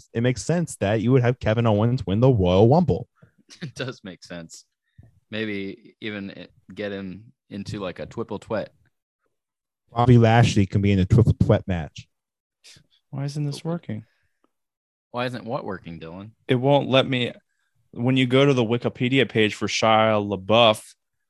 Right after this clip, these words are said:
Speaker 2: <laughs> Jesus Christ. But moving on. <laughs>
Speaker 3: It has an option. It has a clickable link for listen, uh, for pronunciation of his name. And it made me down. Now I feel like I have a virus on my phone.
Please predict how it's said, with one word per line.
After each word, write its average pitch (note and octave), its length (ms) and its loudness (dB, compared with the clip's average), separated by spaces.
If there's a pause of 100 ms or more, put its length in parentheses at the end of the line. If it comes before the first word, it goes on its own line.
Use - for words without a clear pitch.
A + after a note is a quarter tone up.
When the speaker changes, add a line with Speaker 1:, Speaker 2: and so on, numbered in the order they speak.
(400)
Speaker 2:
<laughs> - 1300 -4
Jesus - 500 -12
Christ. - 520 -12 (340)
But - 240 -2 (300)
moving F#3 360 2
on. A2 400 2
<laughs> C#3 40 -2 (1300)
Speaker 3:
It E3 120 8
has E3+ 180 8
an E3 100 2
option. D#3 420 4
It C3 60 6
has C#3 100 4
a C#3+ 60 2
clickable D#3+ 480 2
link D#3+ 240 2
for C3 280 2
listen, A2 640 2 (540)
uh, A2+ 300 6
for A#2 260 0
pronunciation C3+ 800 2
of B2 60 0
his A2 180 -4
name. G#2+ 420 -6 (500)
And A2+ 360 2
it A2 100 -2
made B2 180 0
me C3 120 0
down. A#2+ 400 0
Now A#2+ 200 2
I D#3+ 60 4
feel D3 180 -2
like A#2 140 0
I A#2+ 40 4
have A#2 100 0
a B2+ 60 -6
virus C3 420 0
on G#2+ 100 -4
my A2 140 -2
phone. B2+ 420 -6